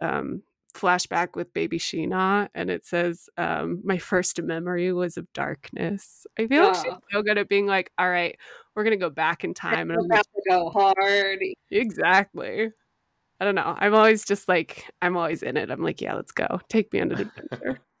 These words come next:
Speaker 1: Okay, so we start with Zeno being asked to lead troops. He turns down the offer because he thinks he's not fit to lead. And then, as we discussed, the Green Dragon, or Shuten, agrees <laughs> and is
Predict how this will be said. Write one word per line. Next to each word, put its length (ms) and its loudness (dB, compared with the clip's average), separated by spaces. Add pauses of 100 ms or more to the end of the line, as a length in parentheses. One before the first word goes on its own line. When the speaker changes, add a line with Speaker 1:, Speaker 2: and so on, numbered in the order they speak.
(520)
Speaker 1:
Okay, 200 4
so 100 2
we 80 6
start 200 4
with 100 2
Zeno 500 2
being 280 2
asked 280 0
to 80 2
lead 640 2
troops. 840 -6 (400)
He 100 -4
turns 280 4
down 160 4
the 80 4
offer 340 4
because 400 -2
he 240 -2
thinks 240 4
he's 160 0
not 140 2
fit 200 2
to 120 -2
lead. 260 -2 (640)
And 200 2
then, 280 6
as 180 2
we 140 0
discussed, 480 -6
the 80 -2
Green 260 0
Dragon, 720 2
or 80 -2
Shuten, 800 0 (200)
agrees 640 -2
<laughs> 1200 -8
and 180 4
is 220 4